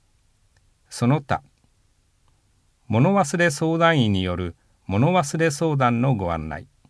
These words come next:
杉並区医師会の物忘れ相談医が、次のケア二十四で認知症の予防や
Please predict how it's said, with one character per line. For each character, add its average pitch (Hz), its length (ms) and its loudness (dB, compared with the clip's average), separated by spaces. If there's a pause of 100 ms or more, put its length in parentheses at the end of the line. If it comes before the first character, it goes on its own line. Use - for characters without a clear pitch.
(1300)
杉 160 320 0
並 196 240 0
区 120 180 0
医 107 80 0
師 - 140 -10
会 110 240 2
の 87 240 -6 (180)
物 127 300 0
忘 175 240 -2
れ 165 120 0
相 147 280 -2
談 135 240 2
医 85 100 -6
が、 80 220 -8 (580)
次 156 260 0
の 131 320 0
ケ 165 220 0
ア 135 140 4
二 151 180 2
十 131 180 2
四 107 280 0
で 82 180 -6 (400)
認 139 240 2
知 - 80 -10
症 165 320 0
の 151 140 2
予 123 120 2
防 127 220 0
や 110 260 2